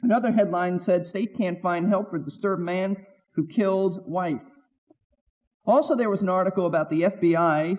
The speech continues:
seeking a suspect in three robberies. And then if you said, "I had enough, I'm gonna turn to the lighter side of things," if you turned over to the sports section, you would have even found an article about corruption in college basketball.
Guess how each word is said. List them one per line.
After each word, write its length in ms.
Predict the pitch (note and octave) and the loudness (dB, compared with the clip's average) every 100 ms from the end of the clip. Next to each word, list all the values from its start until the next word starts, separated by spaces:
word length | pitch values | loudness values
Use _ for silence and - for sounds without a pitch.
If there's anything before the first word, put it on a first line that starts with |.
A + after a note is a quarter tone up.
| - | -4
seeking 400 | G3+ F#3 F3 E3 | -4 -2 0 0
a 60 | D3+ | -2
suspect 540 | - E3+ E3+ D#3 C3 | -2 -4 -4 -8 -4
in 100 | C#3 | -4
three 280 | C3+ E3 E3 | -2 0 0
robberies. 680 | D3+ C#3 C3 C3 C3+ A3+ - - _ _ _ _ _ - | 2 2 2 0 0 -2 -6 -16 _ _ _ _ _ 0
And 140 | G3+ | 4
then 100 | D#4 | 4
if 140 | E4 | 2
you 80 | D4 | 0
said, 220 | A3+ A#3+ | -4 -2
"I 120 | A3 G3+ | 0 0
had 200 | A3+ F#3+ | 0 0
enough, 320 | F3+ A3+ A3 | 2 2 2
I'm 140 | F3 | 0
gonna 160 | E3 F3+ | 0 -4
turn 320 | E3+ G#3 F#3+ | -2 0 0
to 100 | G3 | 0
the 100 | E3+ | 0
lighter 340 | E3+ G#3+ D#4 A#3 | 2 2 2 0
side 280 | - E3 | 0 0
of 140 | D3+ - | -2 -4
things," 300 | E3 F#3 G#3 | -4 -4 -6
if 100 | - | -8
you 80 | D3+ | -6
turned 280 | G#3 F#3+ | -2 2
over 200 | F#3 F#3 | 2 2
to 140 | F3 F3 | 0 -4
the 120 | C#3+ | -6
sports 460 | D3 - B3 C4+ - | -6 0 2 2 2
section, 600 | E3 - B3 D4 - - | 0 2 0 -2 -4 -6
you 120 | G3 | -2
would 120 | G3 | 2
have 100 | G#3 | 4
even 320 | A3 D4 B3 A3 | 4 4 2 2
found 380 | G#3+ G#3+ G#3+ G#3 - - | 2 4 2 -2 -12 -4
an 120 | D#3+ | 2
article 680 | F#3 G3+ G3 G3+ F3+ F3 | 4 4 2 2 4 2
about 340 | - D#3 D#3 D#3 | 2 2 2 0
corruption 600 | D3 F3 - F3 E3+ D#3+ | -2 -2 -2 -2 -2 -2
in 140 | D#3 | -4
college 560 | D3+ E3 D3+ D3+ D3 - _ | -4 -4 -4 -4 -8 -12 _
basketball. 920 | E3 E3+ - D3 D3+ C3+ F#2 - _ | -4 -4 -4 -4 -2 -2 -4 -12 _